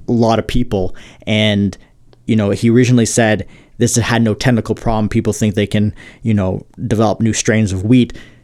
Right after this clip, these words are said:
Well, we have done things that have drastically made it possible for us to meet the calorie needs of,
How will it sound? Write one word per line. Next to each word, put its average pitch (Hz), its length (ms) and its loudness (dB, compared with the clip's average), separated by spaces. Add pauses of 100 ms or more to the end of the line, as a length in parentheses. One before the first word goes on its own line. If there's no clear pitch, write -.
(520)
Well, 127 200 4
we 131 120 6
have 127 300 2
done 104 180 0
things 101 520 -6
that 110 240 -2
have 104 340 -2 (540)
drastically 117 600 0
made 110 280 2
it 107 80 -6
possible 107 400 -2
for 107 240 0
us - 220 -4
to 95 400 -4 (160)
meet 113 300 0
the 107 80 -2
calorie 101 400 -2
needs 101 400 -6 (220)
of, 98 440 -4